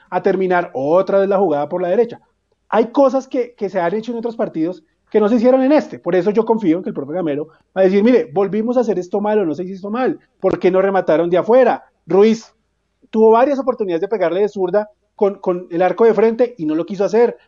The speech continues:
prefirió enganchar, ir a tomar la raya, cosas que se pueden mejorar para mi gusto, ¿sí?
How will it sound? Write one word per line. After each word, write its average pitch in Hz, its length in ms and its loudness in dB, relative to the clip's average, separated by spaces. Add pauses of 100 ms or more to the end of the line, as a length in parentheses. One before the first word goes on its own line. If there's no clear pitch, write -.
prefirió 160 320 2
enganchar, 185 540 0
ir 170 100 -2
a 165 60 0
tomar 165 260 -6
la 156 120 -8
raya, 208 320 -2 (340)
cosas 208 320 2
que 233 100 0
se 220 80 4
pueden 156 320 2
mejorar 175 380 0
para 175 180 0
mi 170 80 0
gusto, 226 320 0
¿sí? 247 160 -6